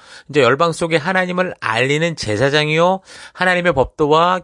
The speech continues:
규례의 가치를 따라 사는 하나님 나라 백성으로 거룩하게 구별되어 비로소 삼-, 사명의 삶을 시작했는데 하나님과의 언약을 이제 점차 잊어버리고 살아가다가 나중에는 아예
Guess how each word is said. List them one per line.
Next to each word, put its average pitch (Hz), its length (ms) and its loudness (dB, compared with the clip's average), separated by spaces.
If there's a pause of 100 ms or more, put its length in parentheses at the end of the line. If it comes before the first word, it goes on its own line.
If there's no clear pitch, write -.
규례의 147 340 2
가치를 165 560 -4
따라 170 220 0
사는 165 280 -2
하나님 180 380 -4
나라 170 200 0
백성으로 160 580 -2
거룩하게 175 840 -2
구별되어 143 960 0 (520)
비로소 202 320 -2
삼-, 220 640 -4
사명의 226 480 -2
삶을 196 340 -2
시작했는데 131 960 -2 (640)
하나님과의 214 520 2
언약을 156 580 2
이제 131 140 -4
점차 135 680 -2
잊어버리고 113 720 -2
살아가다가 101 880 -4
나중에는 147 480 -2
아예 156 440 0